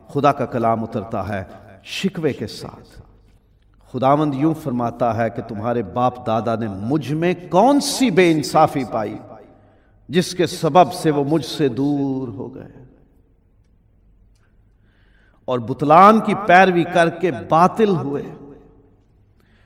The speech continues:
کہ میں تو وہی ہوں، میں تو انتظار کر رہا ہوں، مجھ میں کیا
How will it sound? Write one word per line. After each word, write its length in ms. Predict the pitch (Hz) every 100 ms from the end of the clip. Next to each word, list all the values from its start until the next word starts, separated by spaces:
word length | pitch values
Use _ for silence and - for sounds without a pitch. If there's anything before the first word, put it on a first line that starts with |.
| _ _ _ _ _
کہ 100 | 156
میں 420 | 131 151 233 294 294
تو 140 | 269 254 294
وہی 340 | 226 214 302 262
ہوں، 460 | 262 302 202 131 - - -
میں 280 | 151 247 311 311
تو 80 | 285
انتظار 640 | 269 269 269 208 254 330 330 -
کر 160 | 294 277
رہا 260 | 269 254 254
ہوں، 460 | 277 294 214 131 120 - - - - - - _ _
مجھ 360 | 143 240 311 240
میں 220 | 330 320 -
کیا 200 | 330